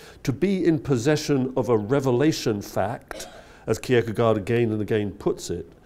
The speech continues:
is not to be given anything that can enter as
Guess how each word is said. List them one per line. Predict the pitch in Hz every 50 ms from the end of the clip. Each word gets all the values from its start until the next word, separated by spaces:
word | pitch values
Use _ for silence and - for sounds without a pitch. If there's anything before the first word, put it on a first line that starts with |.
| - - - - - - - -
is | 151 143 107
not | 117 143 170 233 240 160 107 101 - - - - -
to | - 135
be | 120 127
given | 127 131 139 123 131 127 -
anything | 185 220 226 185 127 - 117 107 110 110
that | 117 120 -
can | - 131 120 117 -
enter | - 165 180 165 - 151 131 - -
as | 123 120 107